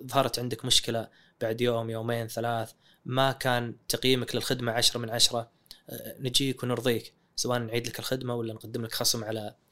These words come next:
الخدمة في المرة القادمة. آه، فريقنا طبعًا، آه،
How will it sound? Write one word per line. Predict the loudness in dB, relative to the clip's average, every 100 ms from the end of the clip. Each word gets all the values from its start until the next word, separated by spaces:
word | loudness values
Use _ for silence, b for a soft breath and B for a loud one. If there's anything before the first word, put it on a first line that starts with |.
| B B B
الخدمة | -4 -4 -4
في | -6 -6 -6 -6 -8 -10 -12 -8
المرة | -4 -2 -2
القادمة. | 0 0 0 -6 -10 _ _ _ -20 b b b _ -20 -20
آه، | -18 -18 -20 -20 _ _ -20 -20 -20 -20 -10
فريقنا | -2 4 4 2 -6
طبعًا، | -8 -10 -10 -16 _ _ _ _ _ _ -16
آه، | -14 -14